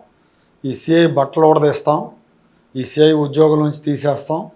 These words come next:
ఆర్ఐ బట్టలు ఊడదీస్తాం, ఆర్ఐని ఉద్యోగం నుంచి తీసేస్తాం" అని బహిరంగంగా హెచ్చరికలు జారీ చేస్తున్నాడు. కొత్త ప్రభుత్వం ఏర్పాటై ఆరు నెలలు కాలేదు. ఆరు నెలల్లోనే ఈ అరాచకులు ఈ రకంగా రెచ్చిపోతూ ఉంటే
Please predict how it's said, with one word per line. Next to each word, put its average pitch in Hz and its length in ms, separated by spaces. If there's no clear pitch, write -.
ఆర్ఐ 156 280
బట్టలు 139 340
ఊడదీస్తాం, 147 640
ఆర్ఐని 147 360
ఉద్యోగం 143 360
నుంచి 139 200
తీసేస్తాం" 131 640
అని 139 420
బహిరంగంగా 131 680
హెచ్చరికలు 120 500
జారీ 113 240
చేస్తున్నాడు. 107 640
కొత్త 135 260
ప్రభుత్వం 156 560
ఏర్పాటై 139 420
ఆరు 127 300
నెలలు 143 220
కాలేదు. 123 540
ఆరు 143 260
నెలల్లోనే 170 920
ఈ 151 100
అరాచకులు 151 500
ఈ 143 80
రకంగా 139 320
రెచ్చిపోతూ 135 540
ఉంటే 131 680